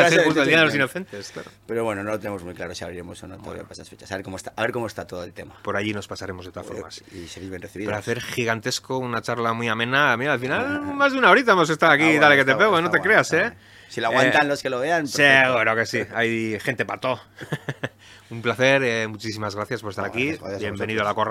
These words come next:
Speaker 2: Corrala y a Canon Jackers, esta es tu casa, cuando queráis.
Speaker 1: Es un
Speaker 2: Aquí
Speaker 1: placer.
Speaker 2: estáis, Charlie Romero.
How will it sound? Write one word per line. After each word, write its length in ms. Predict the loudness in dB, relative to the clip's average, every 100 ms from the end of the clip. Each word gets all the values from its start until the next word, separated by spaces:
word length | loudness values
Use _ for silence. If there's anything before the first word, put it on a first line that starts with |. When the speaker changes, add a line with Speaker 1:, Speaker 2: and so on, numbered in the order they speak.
| 2
Speaker 2:
Corrala 140 | 2
y 40 | 0
a 60 |
Canon 260 | -4 -6 -6
Jackers, 320 | -4 -4 -6
esta 140 | -8 -10
es 80 | -8
tu 100 | -6
casa, 300 | -4 -4 -4
cuando 280 | -6 -8
queráis. 840 | -8 -6 -6 -8 -10 -12 -14 -16 -20 _ _ _
Speaker 1:
Es 180 | -14 -12
un 60 | -12
Speaker 2:
Aquí 100 | -8
Speaker 1:
placer. 120 | -8 -8
Speaker 2:
estáis, 220 | -12 -10
Charlie 200 | -8 -8
Romero. 280 | -10 -14